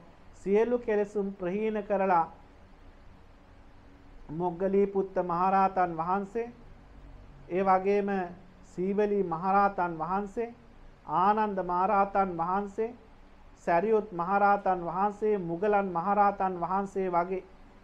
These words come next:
ආයේ කවදාවත් මේ ලෝක ධාතුව තුල කිසිම විශ්වයේ තැනක හට නොගන්න තමන්ගේ සිතිවිලි විශ්වයට මුදා හරිනවා, විසිරුවලා හරිනවා. ආයේ කවදාවත් අපේ පින්වතුනි මේ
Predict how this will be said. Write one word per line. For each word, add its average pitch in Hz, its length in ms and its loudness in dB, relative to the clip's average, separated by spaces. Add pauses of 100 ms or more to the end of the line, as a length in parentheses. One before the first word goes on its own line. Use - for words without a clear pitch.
(200)
ආයේ 202 380 6
කවදාවත් 196 840 2
මේ 180 220 -4
ලෝක 196 400 0
ධාතුව 190 540 0
තුල 190 240 -4
කිසිම 214 420 -8
විශ්වයේ 208 440 -2
තැනක 190 340 -4
හට 190 320 -4
නොගන්න 175 440 0 (560)
තමන්ගේ 190 640 0
සිතිවිලි 190 580 -2
විශ්වයට 196 460 -2
මුදා 180 400 2
හරිනවා, 180 440 -4
විසිරුවලා 185 600 0
හරිනවා. 170 440 -4 (320)
ආයේ 170 320 2
කවදාවත් 180 800 0
අපේ 170 280 -2
පින්වතුනි 165 600 -6 (360)
මේ 170 260 -6